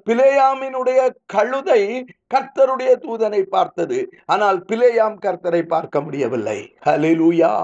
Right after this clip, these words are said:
ஹல்லேலூயா. கண் சொருகி போன குருடன், கண் சொருகி போன குருடன். ஹல்லேலூயா. எத்தனையோ வருடங்கள் கர்த்தருடைய வார்த்தையை,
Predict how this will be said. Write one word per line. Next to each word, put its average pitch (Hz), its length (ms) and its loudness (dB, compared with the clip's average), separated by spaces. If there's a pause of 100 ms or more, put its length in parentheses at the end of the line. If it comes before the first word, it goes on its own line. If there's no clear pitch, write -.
(1000)
ஹல்லேலூயா. 196 720 2 (360)
கண் 214 260 -2 (200)
சொருகி 214 400 0
போன 196 500 2
குருடன், 160 600 -6 (920)
கண் 220 240 0 (100)
சொருகி 240 340 0
போன 214 300 0
குருடன். 170 580 0
ஹல்லேலூயா. 208 720 0 (680)
எத்தனையோ 220 720 0 (160)
வருடங்கள் 226 580 2 (340)
கர்த்தருடைய 240 600 2
வார்த்தையை, 240 720 2